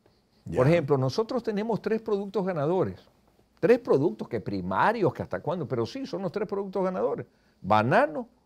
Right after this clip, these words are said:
Speaker 1: camarón y pesca. Ubicando al camarón en primer lugar con más de tres mil setecientos millones de dólares en exportación el último año.
Speaker 2: Ya.
Speaker 1: Seguido del banano. Le ganó el camarón al banano.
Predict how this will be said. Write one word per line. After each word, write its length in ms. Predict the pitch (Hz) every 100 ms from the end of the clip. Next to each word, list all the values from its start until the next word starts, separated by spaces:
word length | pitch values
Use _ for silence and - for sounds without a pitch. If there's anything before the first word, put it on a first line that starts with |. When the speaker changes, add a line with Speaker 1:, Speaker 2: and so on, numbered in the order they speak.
| _
Speaker 1:
camarón 600 | 110 107 120 175 311 294 -
y 120 | 98
pesca. 440 | - 78 - - _ _ _
Ubicando 480 | - 123 123 165 190
al 80 | 180
camarón 440 | - 135 139 190 208
en 100 | 156
primer 300 | 135 143 165
lugar 320 | 147 180 185
con 120 | 139
más 140 | 131
de 80 | 170
tres 220 | 170 127
mil 160 | 123 196
setecientos 600 | - 165 127 170 165 170
millones 380 | 143 139 160 156
de 60 |
dólares 320 | 131 160 170 135
en 100 | 123
exportación 720 | - 113 - 104 180 208 - _ _
el 120 | 135
último 360 | 170 185 180 202
año. 240 | - 127 - _ _ _
Speaker 2:
Ya. 260 | 98 87 80
Speaker 1:
Seguido 380 | 78 123 175 220
del 120 | 196
banano. 420 | 180 277 247 131 - _ -
Le 180 | 104
ganó 280 | 104 110 -
el 80 | 196
camarón 380 | 170 165 156 185
al 100 | 170
banano. 440 | 156 170 175 123